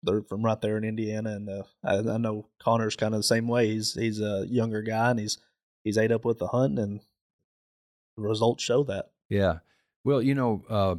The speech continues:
Speaker 2: before you came along, I used to go to all the breed day hunts, you know, and did for a lot of years, got to know a lot of 'em. Actually, Blue Tick Days is one that Todd always wanted to go
Speaker 1: Yeah.
Speaker 2: to. Todd Killam always chose Blue Tick Days to go to, so, uh,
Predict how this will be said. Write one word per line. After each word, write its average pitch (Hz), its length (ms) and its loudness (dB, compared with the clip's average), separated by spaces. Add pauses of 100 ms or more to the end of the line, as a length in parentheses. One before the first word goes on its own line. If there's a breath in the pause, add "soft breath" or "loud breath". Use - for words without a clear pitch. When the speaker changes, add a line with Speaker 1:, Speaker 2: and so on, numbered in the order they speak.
(160)
Speaker 2:
before 104 340 2
you 127 140 2
came 107 240 0
along, 92 280 2
I 104 80 2
used 113 220 2
to - 60 -6
go 98 140 2
to 87 80 2
all 98 160 2
the 113 120 2
breed 110 320 0
day 87 260 0
hunts, 101 340 2
you 92 80 0
know, 98 160 2
and 101 100 2
did 104 200 0
for 92 140 -2
a 90 40 -2
lot 104 180 4
of 95 60 0
years, 104 240 2
got 98 220 2
to - 80 -6
know 107 200 2
a 104 40 0
lot 95 200 4
of 98 60 -2
'em. 98 60 -4
Actually, 135 500 0
Blue 127 300 0
Tick 170 240 -2
Days 107 240 2
is 92 100 -2
one 98 180 2
that 90 140 -2
Todd 95 320 2
always 85 320 0
wanted 82 220 0
to 82 80 -4
go 82 120 2
Speaker 1:
Yeah. 80 60 0
Speaker 2:
to. 82 140 -6
Todd 98 320 2
Killam 95 260 0
always 95 300 2
chose 98 280 2
Blue 92 200 0
Tick 78 240 -2
Days 87 240 0
to 85 80 -6
go 85 180 -2
to, 90 260 -2
so, 87 360 0
uh, 82 140 -4